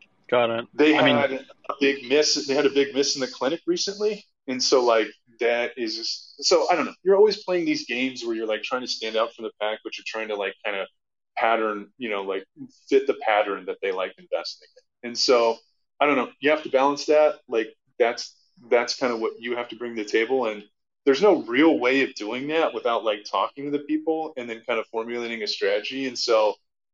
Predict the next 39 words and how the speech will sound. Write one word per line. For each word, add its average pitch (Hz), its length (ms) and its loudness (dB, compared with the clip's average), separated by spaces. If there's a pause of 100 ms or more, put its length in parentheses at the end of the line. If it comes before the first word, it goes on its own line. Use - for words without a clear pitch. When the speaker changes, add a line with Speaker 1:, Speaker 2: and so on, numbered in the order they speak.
(160)
Speaker 2:
I 113 100 4
don't 120 120 2
know. 104 220 0
I 123 60 2
think 139 220 -2
it 117 80 0
is 120 200 0
worth 120 240 0
trying 117 220 -4
to 113 100 -10
connect 104 320 -10
with 135 160 -10
V 135 140 -6
Cs 143 340 -2
early 139 240 4
on 139 220 2
and 110 80 -8
have 110 240 -2
kind 107 120 -8
of 95 120 -18
informal 131 480 -4
conversations 156 800 -4
and - 120 -10
kinda 117 200 -4
get - 200 -8
their 98 140 -2
take. 123 400 -4 (480)
Um, 101 360 -2 (120)
they're 110 120 2
not 104 220 4
always 120 380 0
the 120 80 -10
most 117 240 -6
straightforward, 147 800 2
and 110 160 -10 (420)
the, 104 300 4 (260)
the 104 400 4
decision-making 120 720 -4
processes 113 800 -2